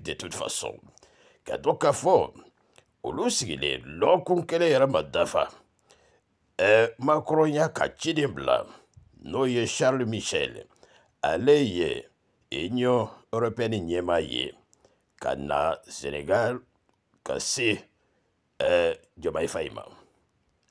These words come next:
Ayiwa, mun bɔr'o la, bɛɛ y'a kɔ faamu. Ka dɔn k'a fɔ, o tɛgɛ ni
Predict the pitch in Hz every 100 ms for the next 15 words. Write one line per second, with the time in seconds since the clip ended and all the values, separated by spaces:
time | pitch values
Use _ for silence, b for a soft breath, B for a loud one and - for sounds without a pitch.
0 | - 71 - - 107 127 120 92 90 90
1 | 71 67 65 87 90 90 90 - - 73
2 | - - - 67 - _ _ b b b
3 | b _ - 127 131 143 - 139 143 143
4 | 78 62 - - _ _ _ _ - -
5 | - - 190 180 170